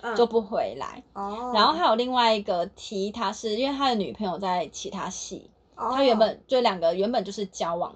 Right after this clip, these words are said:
Speaker 2: 中，然后一起来这个大学这样。
Speaker 1: 嗯。嗯，嗯，嗯。
Speaker 2: 对，然后还有他另外在这边也交了一群 T 的朋友，
Speaker 1: 哦。
Speaker 2: 就是我不知道为什么我们那一层楼很多 T，
Speaker 1: 嗯。真的哦。
Speaker 2: 很多，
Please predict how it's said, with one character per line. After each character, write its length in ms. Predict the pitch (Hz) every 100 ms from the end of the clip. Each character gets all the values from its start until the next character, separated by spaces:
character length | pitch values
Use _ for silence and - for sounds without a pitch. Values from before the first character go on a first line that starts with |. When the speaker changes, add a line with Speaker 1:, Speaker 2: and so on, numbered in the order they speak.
| 190
Speaker 2:
中， 220 | 175 -
然 120 | 202
后 80 | 175
一 80 | 208
起 160 | 208 175
来 260 | 165 135
这 120 | - 165
个 120 | 123
大 220 | - - -
学 320 | - - -
这 60 | -
样。 80 | 220
Speaker 1:
嗯。 140 | 202
嗯， 0 | -
嗯， 240 | 196 180 -
嗯。 160 | 185 175
Speaker 2:
对， 160 | 165
然 140 | 190 208
后 320 | 269 262 262 - _ _ _ _ _
还 260 | - - 220
有 140 | 226
他 160 | 196 226
另 180 | 233 233
外 140 | 220
在 120 | 214
这 140 | 214 226
边 180 | 202 190
也 120 | 175
交 300 | - 190 190
了 280 | 180 139 98 _ _ -
一 100 | 220
群 220 | 208 180
T 260 | - 190 180
的 120 | 165
朋 320 | - - -
友， 100 | 151 - -
Speaker 1:
哦。 160 | -
Speaker 2:
就 80 | -
是 80 | 415
我 140 | 392
不 80 | 220
知 60 | 294
道 160 | 330
为 140 | 339 320
什 200 | - 180
么 280 | 165 107 -
我 120 | 190
们 220 | 180 170
那 140 | 233 233
一 60 |
层 300 | 226 240 175
楼 160 | 170 165
很 480 | - 220 180 156 - -
多 380 | 185 180 - -
T， 440 | - 196 180 180 -
Speaker 1:
嗯。 60 |
真 140 | - 415
的 360 | 494 494 403
哦。 420 | 262 208 180 180 196
Speaker 2:
很 300 | 233 196 180
多， 480 | 208 196 190 214